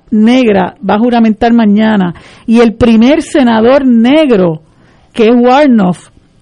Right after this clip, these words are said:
eh, va a juramentar, si no es, si no ha juramentado ya. O sea que que, que tras tantos y tantos y tantos años la lucha de Luther King, eh,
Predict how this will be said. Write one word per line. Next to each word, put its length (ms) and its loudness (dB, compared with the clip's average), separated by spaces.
eh, 420 -2
va 180 -2
a 40 -2
juramentar, 600 -4
si 140 -10
no 120 -8
es, 60 -12
si 160 -6
no 120 -2
ha 40 -2
juramentado 600 -2
ya. 300 -2
O 120 -2
sea 400 -2
que 320 0
que, 600 -2
que 140 -4
tras 380 -6
tantos 460 -4
y 60 -2
tantos 420 -4
y 60 -4
tantos 480 -4
años 400 0
la 180 2
lucha 460 0
de 320 2
Luther 360 2
King, 480 0
eh, 480 2